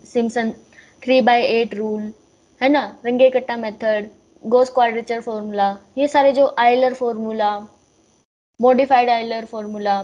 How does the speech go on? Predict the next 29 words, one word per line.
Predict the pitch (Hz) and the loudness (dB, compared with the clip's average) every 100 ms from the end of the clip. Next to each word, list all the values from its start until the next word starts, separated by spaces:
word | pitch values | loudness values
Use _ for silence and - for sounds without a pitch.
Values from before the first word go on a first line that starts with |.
| - | -6
Picard's | 247 240 226 226 | -2 0 0 -4
method, | 220 196 196 190 226 | -6 -4 -4 -6 -8
ये | |
सारे | 262 262 254 | 0 4 4
integration | 247 226 233 214 202 202 196 | 2 0 -2 -2 -4 -6 -6
के | 185 | -4
लिए | 175 | -4
हैं। | 175 - - - - - - - | -6 -10 -20 -20 -20 -20 -20 -10
तो | |
यहाँ | 220 208 202 | -4 -2 0
पर | 254 320 | 0 -2
न्यूमेरिकल | - - - - - - 214 208 196 202 | -6 -20 -20 -20 -20 -10 -2 0 0 0
इंटीग्रेशन। | 180 170 107 76 - - - - - - - - - _ - - - - - 330 - - - - - - - - - - - - - - - - | -2 -4 -8 -10 -14 -18 -20 -20 -20 -20 -20 -20 -20 _ -20 -20 -20 -20 -12 -12 -12 -18 -20 -20 -20 -20 -20 -20 -20 -20 -20 -20 -20 -20 -14 -2
Next, | 233 170 - - - - - - - - - - - - - | 0 0 -6 -20 -20 -20 -20 -20 -20 -20 -20 -20 -20 -20 -6
um, | 233 240 240 233 - | 0 2 0 -2 -4
next | 254 294 - | -2 -2 -4
में | 302 294 | -4 0
क्या | 285 | 0
कहा | 277 269 | 0 -2
उसने, | 277 320 349 226 | -2 -6 -4 -4
देखो | 247 285 | 2 2
अब | 277 | 2
उसने | 285 285 294 285 - - - | -2 0 0 -2 -8 -8 -4
एफ़ | 262 - _ _ 214 | -4 -4 _ _ -8
ज़ीरो | 208 254 254 254 - | -2 4 4 4 4
पे | 254 | 2
वन | 226 226 233 | 2 -6 -4
दे | 226 | -6
दिया | 208 226 254 | -6 -6 -8